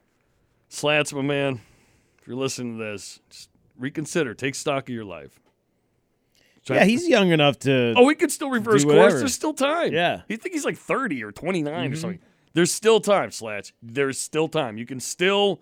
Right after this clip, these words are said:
Speaker 1: reverse the course of your life.
Speaker 2: That's a hell of a shot right there.
Speaker 1: I mean, imagine. I can't, it, the mind boggles of, like, what ilk, what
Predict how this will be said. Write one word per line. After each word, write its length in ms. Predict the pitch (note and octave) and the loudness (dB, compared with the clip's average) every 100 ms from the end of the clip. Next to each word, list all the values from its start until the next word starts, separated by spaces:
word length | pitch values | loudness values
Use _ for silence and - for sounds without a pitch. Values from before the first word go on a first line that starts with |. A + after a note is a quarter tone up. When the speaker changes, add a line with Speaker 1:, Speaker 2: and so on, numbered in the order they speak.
| _ _ _ - | _ _ _ -4
Speaker 1:
reverse 400 | D#3 D3+ F3 D#3+ | -4 0 -2 -4
the 80 | |
course 300 | D#3 E3+ D#3+ | -6 -2 -2
of 40 | D#3 | -2
your 100 | C#3+ | -6
life. 320 | C3+ B2 E2 - _ _ _ _ _ _ _ _ _ _ _ _ _ _ _ _ _ _ _ | -4 -6 -10 -18 _ _ _ _ _ _ _ _ _ _ _ _ _ _ _ _ _ _ _
Speaker 2:
That's 140 | B2 F2+ | -14 -12
a 60 | |
hell 180 | F2+ G2 | -12 -12
of 60 | F2 | -12
a 40 | |
shot 200 | - G#2+ | -10 -10
right 200 | F#2 F2+ | -10 -12
there. 100 | - | -8
Speaker 1:
I 40 | A3+ | -6
mean, 160 | C4+ | -4
imagine. 760 | A#3+ B3 D#4 F#4+ C#4 C4 G3 C3+ - _ _ _ _ _ _ _ _ - | -4 -4 -4 -6 -4 -2 -2 -6 -12 _ _ _ _ _ _ _ _ -8
I 80 | G3 | -4
can't, 260 | - C#4+ | -2 -4
it, 280 | C4+ G#3+ F#3+ | -4 -6 -2
the 80 | G#3 | 0
mind 300 | C4+ F#4 B3 | 2 0 2
boggles 580 | G#3 G3 F3 D#3+ C#3 B2 | 4 4 2 0 -2 -2
of, 360 | D3+ C#3+ C#3 | -4 -4 -6
like, 380 | D3 D#3+ D3+ C#3+ | -4 0 0 -2
what 420 | - C3+ D3+ F3+ F3+ | -8 -6 0 0 0
ilk, 520 | - D#3 D#3+ D#3 - - _ _ _ _ _ _ _ _ _ _ _ _ _ _ _ _ | -2 0 0 -2 -12 -20 _ _ _ _ _ _ _ _ _ _ _ _ _ _ _ _
what 200 | C3 F#3 | -4 -4